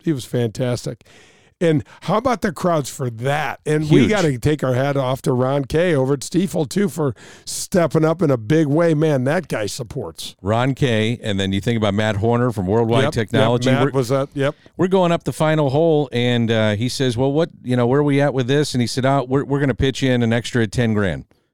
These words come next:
Speaker 2: Just
Speaker 1: Oh.
Speaker 2: just like that.
Speaker 1: I know.
Speaker 2: Snap of your fingers. He said, "Here's ten grand," which was great. Ron Kay wanted to play with everybody, and, and he was going back and forth with each team. And it was P G A Reach and, uh,
Speaker 1: First
Speaker 2: First
Speaker 1: Tee.
Speaker 2: Tee.
Speaker 1: Yeah.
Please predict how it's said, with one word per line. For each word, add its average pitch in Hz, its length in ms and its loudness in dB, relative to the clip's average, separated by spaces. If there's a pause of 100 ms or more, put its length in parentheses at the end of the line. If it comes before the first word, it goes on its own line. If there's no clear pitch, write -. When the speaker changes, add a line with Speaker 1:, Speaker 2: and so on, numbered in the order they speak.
Speaker 2:
Just 143 220 -2
Speaker 1:
Oh. 85 40 -20 (400)
Speaker 2:
just 131 220 -2
like 165 160 0
that. 95 240 0
Speaker 1:
I 143 80 -2
know. 127 240 -4
Speaker 2:
Snap 135 320 0
of 147 60 2
your 147 80 2
fingers. 139 420 0
He 117 80 -4
said, 113 220 0
"Here's 120 180 -2
ten 127 220 2
grand," 85 280 0 (220)
which 135 180 0
was 147 160 2
great. 117 340 -2 (340)
Ron 135 260 0
Kay 143 240 0
wanted 131 260 2
to 117 60 -2
play 135 240 0
with 143 100 2
everybody, 139 540 0
and, 107 160 0
and 107 180 -2
he 117 120 0
was 123 160 0
going 127 240 2
back 123 260 -2
and 113 100 -4
forth 127 300 0
with 110 140 0
each 120 240 -4
team. 123 340 2 (400)
And 110 120 0
it 107 40 2
was 104 120 -2
P 151 200 0
G 127 240 0
A 123 60 0
Reach 123 340 0
and, 104 720 0
uh, 104 140 -8
Speaker 1:
First 151 220 0
Speaker 2:
First 156 240 4
Speaker 1:
Tee. 127 200 2
Speaker 2:
Tee. 208 60 0
Speaker 1:
Yeah. 262 60 0